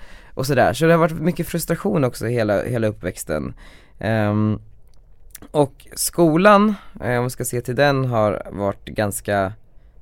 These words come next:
tuff. Eh, jag gick, eh, naturvetenskap-, alltså, någonstans, det känns ju som att man kommer inte ihåg de första åren i sitt liv. Alltså den först-, de första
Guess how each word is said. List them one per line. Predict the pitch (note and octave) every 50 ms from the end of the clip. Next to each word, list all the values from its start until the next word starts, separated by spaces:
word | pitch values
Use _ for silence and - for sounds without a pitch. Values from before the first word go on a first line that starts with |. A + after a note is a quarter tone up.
| - - - _ - - -
tuff. | - C3 D3+ G#3+ C#4 - - - - - - - - - - - - - - - - - - -
Eh, | - A2 A2 A2 G#2+ G#2 G#2 G2+ G2+ G2 -
jag | - A#2 B2
gick, | A#2 G#2+ A#2+ B2+ A#2+ - - - - -
eh, | A2+ A2+ A2 A2 G#2+ G#2+ G#2 G#2 G#2 F2+ C#2 - - - - - -
naturvetenskap-, | G#2 A2+ A2+ - - C3+ C3 A#2+ G#2+ G#2+ G#2 - G#2 - - -
alltså, | - D3 D3+ - - - - - - - - - - -
någonstans, | - - G3+ G3+ - - C#3+ C3 -
det | - D#3+ D#3
känns | F#3+ F#3+ E3+ F3
ju |
som | D#3 D#3+ D3
att | C#3+
man | D3 D3+
kommer | D3 - E3 E3 E3
inte | D#3+ -
ihåg | D3+ D3 E3 C3+ A2+ G#2+ G#2+
de | G#2+ A#2+
första | A2+ - C3 A#2+ - - C3+
åren | G#2 F#2+ E2+ F2+
i | G2+
sitt | G2+ G2+ - -
liv. | F2+ D#2 D2
Alltså | F2 G#2 G#2+
den | A2+ A#2
först-, | - - A#2+ A#2+ - - - -
de | B2 A#2
första | B2+ A#2+ - A2 A2+